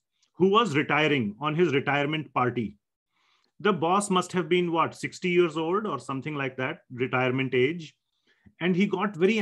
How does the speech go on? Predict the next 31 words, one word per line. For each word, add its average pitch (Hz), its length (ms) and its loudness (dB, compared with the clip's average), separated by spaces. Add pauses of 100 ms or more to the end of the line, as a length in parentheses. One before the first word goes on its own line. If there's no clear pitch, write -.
angry. 226 260 4 (720)
He 165 160 -2
said, 269 160 0 (540)
"Why 160 180 0
are 262 140 6
you 247 40 6
giving 220 300 4
me 262 100 4
a 240 140 0
Bhagavad 214 320 2
Gita?" 214 240 0 (640)
As 151 160 -4
if 175 120 0
he 185 120 4
was 151 180 0
giving 180 240 0
him 180 160 0
a 147 40 -4 (120)
bottle 165 260 0
of - 80 -12 (140)
poison. 131 340 -2 (1300)
He 123 120 -6
said, 233 160 0 (260)
"What 175 120 2
do 277 140 6
you 208 160 -2
think? 262 200 0 (120)
I'm 175 180 0
going 214 180 4
to 147 140 -6
die? 254 240 0